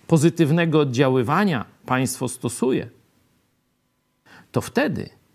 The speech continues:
wszyscy obywatele tego miasta i państwa zaczynają się cieszyć. Zaczynają widzieć, że uczciwość, prawość, służenie Bogu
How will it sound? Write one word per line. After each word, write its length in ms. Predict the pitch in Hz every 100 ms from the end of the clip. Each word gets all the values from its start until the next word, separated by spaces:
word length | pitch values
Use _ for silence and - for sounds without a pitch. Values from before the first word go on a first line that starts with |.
| _ _ _ _ _
wszyscy 360 | - 170 - 175
obywatele 680 | 170 156 151 - 320 101
tego 260 | - 92 92
miasta 480 | 92 104 160 - 185
i 100 | 180
państwa 640 | 226 196 180 - 180 240 - _ _ _ -
zaczynają 500 | 135 - 160 196 220
się 240 | - - - _ -
cieszyć. 560 | 294 - - - - _ _ _ _ _ -
Zaczynają 520 | 143 - 156 320 247
widzieć, 600 | 147 214 302 98 - - - _ -
że 280 | 120 139 127 - _ _ _ _ _ _ _ _ _ _ _ -
uczciwość, 800 | - - 175 170 160 - - - _ _ _ _ _ _ -
prawość, 920 | 139 156 151 143 139 131 - - - _ _ _ _ _ _ _ _ _ _ _ _ _ _ _
służenie 560 | - 139 123 127 110 87
Bogu 520 | 131 147 135 131